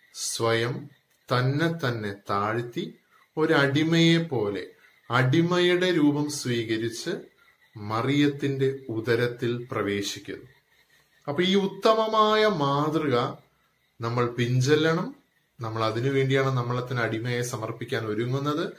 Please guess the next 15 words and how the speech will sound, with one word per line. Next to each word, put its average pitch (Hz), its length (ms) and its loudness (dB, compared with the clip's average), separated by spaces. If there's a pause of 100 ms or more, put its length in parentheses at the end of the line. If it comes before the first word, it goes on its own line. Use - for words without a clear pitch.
(460)
മറിയത്തിന്റെ 180 1000 2
അടിമകളുടെ 165 1000 4
തിരുനാൾ, 117 640 -2
മറിയത്തിന്റെ 120 460 -4
അടിമകളുടെ 127 520 0
ഏറ്റവും 165 640 0
പ്രധാനപ്പെട്ട 117 640 -4
തിരുനാളാണ്. 104 920 -6 (600)
ഇനി 120 120 -4
വിശുദ്ധൻ 139 600 -2
പറയുന്നത് 143 420 0
ഈ 143 200 -2
തിരുനാളിനോട് 147 920 -2
അതിവിശേഷമായ 185 1500 -2
വിധത്തിൽ 165 640 -2